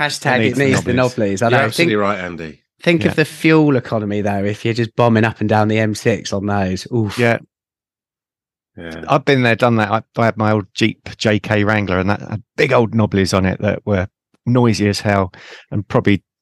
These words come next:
Speaker 2: yeah, cost me ten miles per gallon. But it had to have the knobblies on it. It couldn't have road tyres on it.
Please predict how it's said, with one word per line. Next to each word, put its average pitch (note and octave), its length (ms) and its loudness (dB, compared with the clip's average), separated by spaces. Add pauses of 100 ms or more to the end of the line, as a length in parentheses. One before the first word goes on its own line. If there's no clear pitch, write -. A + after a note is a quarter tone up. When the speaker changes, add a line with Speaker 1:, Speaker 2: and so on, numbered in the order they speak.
(140)
Speaker 2:
yeah, F#2+ 220 2 (140)
cost - 220 -2
me G2+ 60 0
ten A2+ 220 0
miles G#2 240 2
per - 100 -4
gallon. F#2 460 0 (240)
But A#2 260 4 (380)
it G#2+ 140 -2
had G#2 180 -4
to - 140 -8
have F#2+ 100 -4
the G#2 60 -2
knobblies F#2+ 380 -2
on E2+ 120 -4
it. E2+ 80 -8
It G#2+ 100 -8
couldn't G#2 240 -6
have F#2 140 -4
road F2+ 180 -4
tyres E2+ 260 -8
on D#2+ 120 -12
it. D#2 120 -16